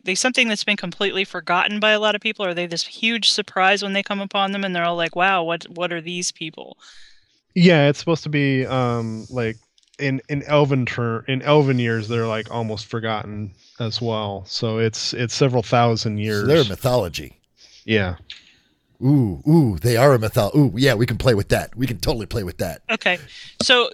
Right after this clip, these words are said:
Speaker 1: so one of my concerns is when you, when you got to that part about the, about the Dark Elves, you're like, you have this big info dump.
Speaker 2: Mm-hmm.
Speaker 1: And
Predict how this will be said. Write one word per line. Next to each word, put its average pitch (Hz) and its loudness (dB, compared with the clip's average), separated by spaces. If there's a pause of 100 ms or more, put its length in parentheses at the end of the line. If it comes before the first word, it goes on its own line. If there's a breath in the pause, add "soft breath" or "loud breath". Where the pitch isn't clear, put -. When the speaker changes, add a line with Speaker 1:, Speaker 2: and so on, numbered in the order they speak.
(120)
Speaker 1:
so 233 2
one 247 2
of 262 4
my 247 4
concerns 233 -4
is 202 -8
when 202 -4
you, 202 -4
when 196 -4
you 196 -2
got 214 0
to 208 -6
that 185 2
part 220 -2
about 180 -6
the, 165 -8
about 180 -4
the 185 -6
Dark 208 2
Elves, 180 0
you're 185 -4
like, 170 -2
you 190 -6
have 165 -8
this 175 -8
big 185 -4
info 220 2
dump. - -8 (960)
Speaker 2:
Mm-hmm. 123 0
Speaker 1:
And 190 2